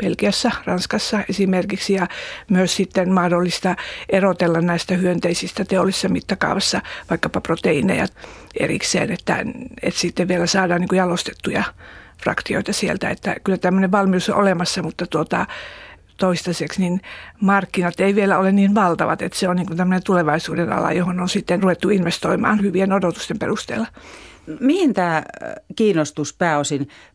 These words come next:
Speaker 2: perustuu? Onko se tää proteiinin saannin ongelma ja, ö, sen pohdinta tai, tai tämmönen erikoisuuden tavoittelu vai mikä tässä on taustalla?
Speaker 1: No, tätä asiaa oikeastaan pitäisi tarkastella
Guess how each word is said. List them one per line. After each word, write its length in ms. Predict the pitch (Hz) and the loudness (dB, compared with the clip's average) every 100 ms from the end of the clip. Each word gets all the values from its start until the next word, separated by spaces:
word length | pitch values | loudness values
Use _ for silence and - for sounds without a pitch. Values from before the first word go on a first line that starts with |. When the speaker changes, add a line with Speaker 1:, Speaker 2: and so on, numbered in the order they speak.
| - | -2
Speaker 2:
perustuu? 580 | 185 160 143 - 156 151 | 0 0 -4 -4 -2 0
Onko 220 | 226 202 | 0 0
se 160 | 175 160 | -2 -2
tää 320 | 160 147 139 - _ _ _ - | 0 0 -2 -8 _ _ _ -4
proteiinin 640 | 175 165 165 151 147 143 143 | 0 0 2 2 2 2 0
saannin 420 | 156 139 139 135 | 0 0 2 0
ongelma 500 | 151 139 131 127 123 | 2 2 0 -2 -2
ja, 180 | 127 - - | -2 -4 -10
ö, 200 | - - 104 | -14 -12 -6
sen 280 | 175 156 147 | -2 0 0
pohdinta 540 | 147 139 139 131 139 | -2 0 -2 -2 -4
tai, 400 | - 139 131 135 - - - _ | -2 -2 -2 -6 -12 -20 -20 _
tai 200 | 151 143 | -2 0
tämmönen 480 | 135 139 135 135 135 - _ - _ - | 0 0 2 2 0 -4 _ -20 _ -8
erikoisuuden 600 | - 151 151 143 156 147 | -4 -2 0 0 0 0
tavoittelu 580 | 143 143 147 151 151 147 | 0 0 -2 0 0 2
vai 240 | 156 156 131 | 2 0 -4
mikä 220 | 185 185 160 | -4 -2 -2
tässä 240 | 156 165 | -4 -6
on 60 | 147 | -4
taustalla? 420 | 151 - 175 160 - - - - 247 | -4 -4 -8 -8 -12 -20 -20 -8 0
Speaker 1:
No, 280 | 240 233 - - - - - - | 2 2 -4 -14 -20 -20 -14 -4
tätä 280 | 254 247 | 0 4
asiaa 320 | 233 226 226 226 | 2 2 2 2
oikeastaan 420 | 226 226 - 226 | 0 0 0 0
pitäisi 260 | 220 226 | 0 -2
tarkastella 560 | 254 240 220 - 220 | 0 0 -2 -2 0